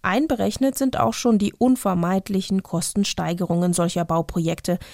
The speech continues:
Das Literaturarchiv rechnet damit, dass alles am Ende einhundertdreiundfünfzig Millionen Euro kosten wird. Auch Land und Bund haben in ihren Zuschüssen Puffer einberechnet.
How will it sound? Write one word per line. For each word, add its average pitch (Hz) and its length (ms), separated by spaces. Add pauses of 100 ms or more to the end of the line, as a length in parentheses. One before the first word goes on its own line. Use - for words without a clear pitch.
(240)
Das - 160
Literaturarchiv 208 1040
rechnet 247 340
damit, 247 280
dass 214 160
alles 196 340
am 214 140
Ende 196 320
einhundertdreiundfünfzig 190 1400
Millionen 185 420
Euro 185 340
kosten 185 460
wird. 190 220 (340)
Auch - 160
Land 175 260
und 180 140
Bund 233 300
haben 180 240
in 170 100
ihren 180 320
Zuschüssen 202 600
Puffer 220 380
einberechnet. 185 720